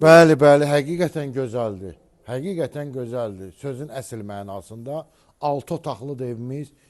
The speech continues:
iki mərtəbədir, monolitli evdir. Həyəti də var, bacası da var, oturub durmağa kifayət qədər yer də var. Evimiz kürsülüdür. Necə ev istəyirsə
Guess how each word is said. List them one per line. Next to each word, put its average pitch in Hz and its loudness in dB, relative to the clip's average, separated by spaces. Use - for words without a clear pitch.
iki - -10
mərtəbədir, 131 -4
monolitli 120 -6
evdir. 131 -2
Həyəti 131 -2
də 143 2
var, 135 0
bacası 113 -4
da 147 -2
var, 135 0
oturub 127 -10
durmağa 110 -8
kifayət 123 -8
qədər 107 -8
yer 151 -2
də 139 -4
var. 131 -10
Evimiz 131 -4
kürsülüdür. 160 0
Necə 175 2
ev 139 4
istəyirsə 143 -6